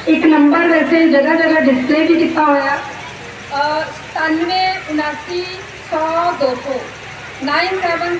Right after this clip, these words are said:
ਸੈਵਨ ਨਾਈਨ ਵਨ ਜ਼ੀਰੋ ਜ਼ੀਰੋ ਟੂ ਜ਼ੀਰੋ ਜ਼ੀਰੋ। ਇਹ, ਇਹ ਉਹ ਹੀ ਨੰਬ-, ਇਹ ਉਹ ਨੰਬਰ ਆ ਜਿਹਦੇ ਉੱਤੇ ਕਾਲ ਨਹੀਂ ਲੱਗਣੀ,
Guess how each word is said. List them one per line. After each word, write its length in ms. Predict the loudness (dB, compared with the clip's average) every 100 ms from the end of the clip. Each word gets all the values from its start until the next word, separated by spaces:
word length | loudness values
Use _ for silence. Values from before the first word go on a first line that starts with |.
| -4
ਸੈਵਨ 280 | -4 -2
ਨਾਈਨ 440 | 0 0 0 0 0
ਵਨ 280 | 0 2 2
ਜ਼ੀਰੋ 260 | 2 0 0
ਜ਼ੀਰੋ 460 | -2 -2 -2 -2 -6 -14 -14 -8
ਟੂ 220 | -6 -6 -4
ਜ਼ੀਰੋ 200 | -2 -2
ਜ਼ੀਰੋ। 400 | -2 0 0 0 -4 -10 -6
ਇਹ, 400 | -4 -4 -4 -6
ਇਹ 360 | -4 -2 -2 -2
ਉਹ 40 |
ਹੀ 300 | -4 -4 -6
ਨੰਬ-, 460 | -4 -4 -6 -4 -2
ਇਹ 160 | 0
ਉਹ 280 | 2 0 -2
ਨੰਬਰ 260 | -4 -4 -2
ਆ 120 | -2 -4 -8 -12 -14 -14 -6
ਜਿਹਦੇ 240 | -2 0 0
ਉੱਤੇ 260 | -2 -4 -2
ਕਾਲ 260 | 0 0
ਨਹੀਂ 220 | -2 -2 -2
ਲੱਗਣੀ, 280 | -2 -4